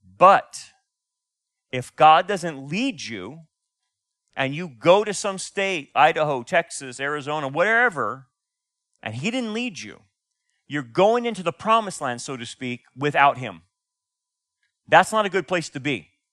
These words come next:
If God says, "I'm gonna be here in Bakersfield, and this is where you need to stay," then you need to stay in the wilderness like Moses was willing to stay,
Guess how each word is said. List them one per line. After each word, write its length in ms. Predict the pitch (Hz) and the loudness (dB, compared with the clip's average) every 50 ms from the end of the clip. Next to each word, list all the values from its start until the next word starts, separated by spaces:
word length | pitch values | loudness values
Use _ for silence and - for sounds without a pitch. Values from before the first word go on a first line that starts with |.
| _ _ _ _ _ _ _ _ _ | _ _ _ _ _ _ _ _ _
If 260 | - 156 156 143 123 | -2 0 0 0 2
God 300 | 123 175 190 214 254 254 | 4 6 8 8 6 4
says, 440 | - - 208 185 175 170 175 165 - - _ _ | 2 4 6 6 6 6 4 0 -6 -14 _ _
"I'm 240 | - 160 180 208 240 | 6 6 6 6 6
gonna 160 | 254 269 247 | 2 0 0
be 120 | 214 220 208 | 0 0 0
here 160 | 220 214 208 | 0 0 0
in 160 | 175 143 113 - | 0 -4 -2 2
Bakersfield, 840 | - 196 202 - - 160 143 - - - 110 82 90 113 135 135 _ _ _ _ _ _ _ _ _ _ _ _ _ | 4 4 4 4 2 -4 -6 -6 -10 -10 -8 -6 -6 -6 -6 -10 _ _ _ _ _ _ _ _ _ _ _ _ _
and 160 | - 131 147 | -4 -2 -2
this 140 | 180 196 175 | -2 -2 -4
is 100 | 185 151 | -6 -4
where 120 | 156 175 | -4 -4
you 180 | 160 160 170 175 | -4 -4 -6 -8
need 160 | 170 156 123 | -8 -8 -10
to 60 | 107 | -10
stay," 640 | 107 - - 240 233 185 131 120 123 131 135 139 _ _ _ _ _ _ _ _ _ _ _ | -14 -4 2 4 4 6 4 4 0 -4 -6 -12 _ _ _ _ _ _ _ _ _ _ _
then 220 | _ 127 151 151 170 | _ -2 -2 -2 -2
you 100 | 196 214 | -4 -6
need 180 | 214 208 185 | -6 -8 -8
to 100 | 147 131 | -10 -10
stay 260 | - - - 196 196 196 | -10 -6 -4 -2 0 0
in 100 | 185 160 | 0 -2
the 80 | 151 | -2
wilderness 560 | 151 175 240 269 240 160 143 123 123 135 135 | 0 2 2 2 2 0 -4 -4 -6 -6 -4
like 160 | - 147 147 147 | -2 -2 -2 0
Moses 540 | 180 226 247 226 175 123 120 113 107 - | 2 2 2 0 -2 -6 -10 -12 -14 -16
was 220 | 117 117 120 113 104 | -16 -14 -14 -12 -8
willing 300 | 123 131 131 123 120 110 | -6 -6 -6 -6 -6 -10
to 100 | 104 101 | -12 -16
stay, 480 | - - 131 113 104 107 127 147 147 | -12 -6 -2 -2 -2 -2 -4 -6 -10